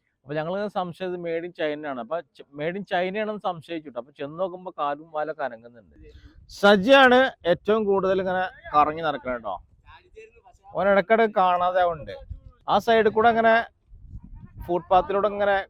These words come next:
കുറെ ആൾക്കാരുണ്ട്. ഞങ്ങൾ കുറച്ച് ആൾക്കാർ റോഡിലൂടെ ഒക്കെ നടക്കുന്നുണ്ട്. അപ്പുറത്തും ഇപ്പുറത്തും ഉണ്ട് ട്ടോ. ഇതിങ്ങനെ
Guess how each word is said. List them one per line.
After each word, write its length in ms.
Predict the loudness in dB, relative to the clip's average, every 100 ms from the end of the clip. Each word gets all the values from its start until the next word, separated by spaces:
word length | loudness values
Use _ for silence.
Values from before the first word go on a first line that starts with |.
| -4
കുറെ 140 | -2
ആൾക്കാരുണ്ട്. 580 | 0 0 0 0 -6 -6 -8
ഞങ്ങൾ 200 | -8 -6
കുറച്ച് 260 | -8 -8
ആൾക്കാർ 200 | -6 -6
റോഡിലൂടെ 480 | -6 -6 -8 -8 -10
ഒക്കെ 120 | -6
നടക്കുന്നുണ്ട്. 540 | -6 -6 -8 -12 -8 -6
അപ്പുറത്തും 420 | -6 -8 -8 -8
ഇപ്പുറത്തും 380 | -8 -8 -4 -6
ഉണ്ട് 140 | -6
ട്ടോ. 260 | -6 -6 -8 _ _ _ _
ഇതിങ്ങനെ 420 | -4 0 2 0